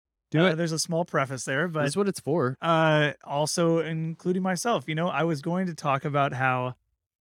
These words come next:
Speaker 2: I'm happy with the decisions I've made because I've met so many great people
Speaker 1: Yeah.
Speaker 2: because of hockey. And you know what? It's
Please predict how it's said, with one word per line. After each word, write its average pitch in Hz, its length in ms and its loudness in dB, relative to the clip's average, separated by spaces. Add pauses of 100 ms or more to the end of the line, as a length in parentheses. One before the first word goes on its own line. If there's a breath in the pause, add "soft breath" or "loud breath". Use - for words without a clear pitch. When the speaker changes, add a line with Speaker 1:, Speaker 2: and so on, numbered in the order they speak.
(640)
Speaker 2:
I'm 175 280 2
happy 147 440 2
with 143 140 -2
the 135 80 -4
decisions 151 500 -2
I've 143 220 0
made 139 400 2
because 139 340 -4
I've 127 180 -2
met 135 260 -4
so 143 140 -6
many 131 240 -6
great 120 260 -4
people 160 380 -4 (100)
Speaker 1:
Yeah. 196 200 2 (180)
Speaker 2:
because 131 280 -2
of 139 80 -6
hockey. 156 400 -4 (580)
And 143 140 0
you 151 80 2
know 156 160 4
what? 160 300 2 (600)
It's - 560 -2